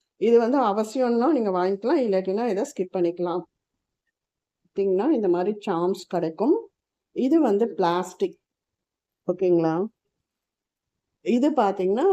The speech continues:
ஒரு வகை மெட்டல். நல்லா குழந்தைங்களுக்கு வே-, வேண்டிய மாதிரி டெடி பேர், அந்த மாதிரி நிறைய விதவிதமா நீங்க கொ-, வாங்கிக்கலாம். எல்லாம் வந்து உங்களுக்கு,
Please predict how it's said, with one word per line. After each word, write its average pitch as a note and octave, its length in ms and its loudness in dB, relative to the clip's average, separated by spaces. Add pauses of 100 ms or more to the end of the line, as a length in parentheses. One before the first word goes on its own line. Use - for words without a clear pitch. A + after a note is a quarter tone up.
(120)
ஒரு F#3 160 -2
வகை A#3 180 -4 (220)
மெட்டல். F3 340 -6 (880)
நல்லா A3 200 2 (100)
குழந்தைங்களுக்கு G#3+ 680 0
வே-, F#3 340 2
வேண்டிய G3 280 2
மாதிரி F3+ 320 0 (140)
டெடி F#3+ 200 0 (100)
பேர், F3 260 2 (400)
அந்த F3+ 240 2
மாதிரி G#3+ 180 2
நிறைய G3 360 2
விதவிதமா G3+ 640 0
நீங்க F#3+ 200 -2 (100)
கொ-, E3+ 200 -10 (140)
வாங்கிக்கலாம். F3+ 640 -4 (520)
எல்லாம் G#3+ 360 2
வந்து G3 200 2 (100)
உங்களுக்கு, F#3 460 -2